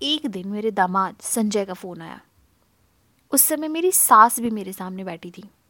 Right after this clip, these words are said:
संजय कहने लगा कि "सासू माँ, अब मेरी माँ तो है नहीं और हम सबको इतना कुछ पता भी नहीं। आपकी बेटी अब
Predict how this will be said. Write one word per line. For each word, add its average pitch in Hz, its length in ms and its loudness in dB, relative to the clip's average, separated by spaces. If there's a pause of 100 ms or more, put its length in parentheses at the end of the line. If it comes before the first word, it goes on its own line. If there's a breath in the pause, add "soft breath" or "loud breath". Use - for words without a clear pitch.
(1040 soft breath)
संजय 269 300 4
कहने 269 260 -2
लगा 277 200 2
कि 285 140 -2
"सासू 240 320 -4
माँ, 269 240 -4
अब 233 100 -2
मेरी 226 240 -2
माँ 202 200 -6
तो 208 100 -8
है 202 220 -6
नहीं 233 200 -4 (540 soft breath)
और 262 120 2
हम 269 160 6
सबको 269 300 2
इतना 240 260 -6
कुछ 254 180 -6
पता 190 320 -6
भी 208 120 -6
नहीं। 214 200 -8 (180)
आपकी 214 240 -8
बेटी 208 220 -2
अब 180 80 -6